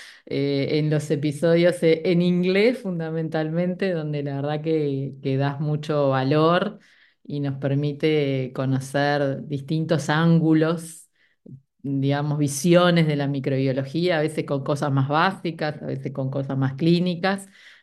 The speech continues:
pero que todas son necesarias, ¿no? Para la práctica diaria de la microbiología, a veces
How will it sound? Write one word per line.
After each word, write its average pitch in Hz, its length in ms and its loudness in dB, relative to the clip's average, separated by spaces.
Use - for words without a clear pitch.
pero 139 920 0
que 147 300 0
todas 208 280 4
son 165 160 0
necesarias, 131 640 -2
¿no? 160 160 -4
Para 131 180 0
la 123 200 0
práctica 135 720 -2
diaria 139 480 0
de 135 80 0
la 131 100 -2
microbiología, 135 760 0
a 131 40 2
veces 135 400 -4